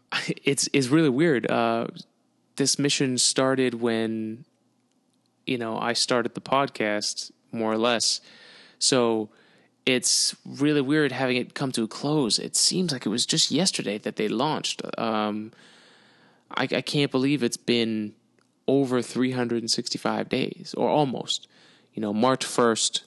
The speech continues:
uh, as of today, there's still five days left before they, uh, re-, have the return mission home.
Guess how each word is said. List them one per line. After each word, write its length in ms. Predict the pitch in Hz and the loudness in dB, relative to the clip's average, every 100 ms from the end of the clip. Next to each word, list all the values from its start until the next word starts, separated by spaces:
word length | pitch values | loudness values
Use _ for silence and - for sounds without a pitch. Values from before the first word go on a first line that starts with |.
| - | -4
uh, 340 | - 110 107 | 0 2 2
as 200 | 107 117 | 2 0
of 100 | 110 | -2
today, 320 | - 120 151 135 | -4 0 0 2
there's 160 | 107 | 0
still 140 | - 123 | 0 0
five 320 | - 110 98 | 0 -2 -2
days 400 | - - - - _ - | -4 -4 -4 -6 _ -8
left 280 | 127 117 - - - | -6 -4 -6 -8 -6
before 340 | 113 117 113 | -2 0 2
they, 300 | 107 107 107 - | 2 0 -2 -4
uh, 280 | 107 104 107 - - - - - | -6 -6 -8 -14 -20 -20 -20 -8
re-, 80 | 120 - - - | -8 -8 -20 -8
have 240 | - 123 | -4 0
the 280 | 117 113 107 | 0 0 -2
return 460 | - - 135 127 120 | -4 -4 -2 0 0
mission 240 | 107 - | -4 -6
home. 340 | - 104 - | -6 -6 -6